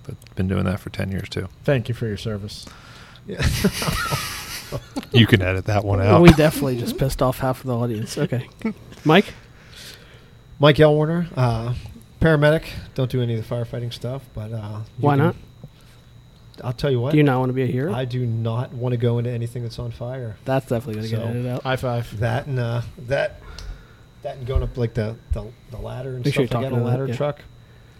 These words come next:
Speaker 3: not, uh, not interested. I'll fire.
Speaker 2: You know
Speaker 3: So
Speaker 2: what? Heights
Speaker 3: that's where I draw
Speaker 2: suck.
Speaker 3: the line.
Speaker 4: We should probably edit that whole front piece out.
Speaker 2: <laughs>
Speaker 4: I mean, I don't know how the,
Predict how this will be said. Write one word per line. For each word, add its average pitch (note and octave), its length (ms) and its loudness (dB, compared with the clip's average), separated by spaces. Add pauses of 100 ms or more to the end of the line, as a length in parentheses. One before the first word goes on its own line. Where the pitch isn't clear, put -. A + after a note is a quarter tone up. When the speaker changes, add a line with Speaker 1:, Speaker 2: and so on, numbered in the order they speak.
Speaker 3:
not, A#2 340 -2
uh, A#2 200 2 (640)
not D3 140 4
interested. A#2 480 0 (560)
I'll G#2+ 80 -8
fire. C3 580 0 (120)
Speaker 2:
You E3 80 2
know G3+ 80 8
Speaker 3:
So - 20 8
Speaker 2:
what? A3 100 4
Heights G#3+ 300 0
Speaker 3:
that's C3 120 6
where B2+ 100 6
I - 20 4
draw B2+ 80 6
Speaker 2:
suck. B2 80 4
Speaker 3:
the A#2+ 60 2
line. A#2+ 360 2
Speaker 4:
We F3+ 80 12
should G3 280 6
probably E3+ 440 8
edit E3 240 4
that D#3+ 140 4
whole D#3 140 4
front F3 300 4
piece - 240 4
out. G3+ 240 8 (240)
Speaker 2:
<laughs> - 80 -
Speaker 4:
I F3+ 1400 2
mean, F#3 140 12
I C3+ 100 10
don't E3 120 8
know D3 100 8
how C3 120 6
the, A#2 300 0